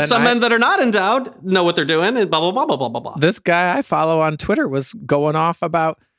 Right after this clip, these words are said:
Speaker 1: his big penis and how he was trying to hook up with some bottom, and the bottom was all, "I ain't doing that." So listen,
Speaker 2: Good
Speaker 1: we
Speaker 2: for
Speaker 1: all
Speaker 2: that
Speaker 1: ha-,
Speaker 2: bottom.
Speaker 1: <laughs> so
Speaker 2: We
Speaker 1: we
Speaker 2: all know
Speaker 1: all
Speaker 2: our
Speaker 1: have our
Speaker 2: limits.
Speaker 1: struggles. <laughs> Uh,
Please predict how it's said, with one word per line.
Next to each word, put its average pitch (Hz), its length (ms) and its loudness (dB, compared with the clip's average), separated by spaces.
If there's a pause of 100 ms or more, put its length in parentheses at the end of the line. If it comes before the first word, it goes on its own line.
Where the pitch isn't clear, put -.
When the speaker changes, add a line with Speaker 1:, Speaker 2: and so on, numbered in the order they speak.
(140)
Speaker 1:
his 226 280 0
big 143 280 -6
penis 151 440 -4
and 156 120 -6
how 151 340 -2 (120)
he 175 160 -8
was 165 160 -4
trying 160 220 -4
to 151 80 -4
hook 160 160 -2
up 160 160 -2
with 156 120 -2
some 160 340 -4 (420)
bottom, 170 380 2
and 165 140 -2
the 156 40 -2
bottom 165 280 0
was 160 160 -2
all, 139 320 0
"I 131 220 -2
ain't 104 280 -8
doing 120 340 -2
that." 135 320 -2 (960)
So 151 160 0
listen, 143 280 2
Speaker 2:
Good - 40 0
Speaker 1:
we 127 60 0
Speaker 2:
for - 80 4
Speaker 1:
all - 80 4
Speaker 2:
that - 240 2
Speaker 1:
ha-, - 160 2
Speaker 2:
bottom. 370 260 2
Speaker 1:
<laughs> - 0 -
so - 300 2
Speaker 2:
We 165 60 4
Speaker 1:
we 247 140 6
Speaker 2:
all 262 160 4
know 269 100 4
Speaker 1:
all 269 80 4
Speaker 2:
our 262 40 4
Speaker 1:
have - 160 4
our - 60 4 (100)
Speaker 2:
limits. 170 180 0
Speaker 1:
struggles. - 1120 -4 (300)
<laughs> 233 100 -8 (760)
Uh, 226 920 -4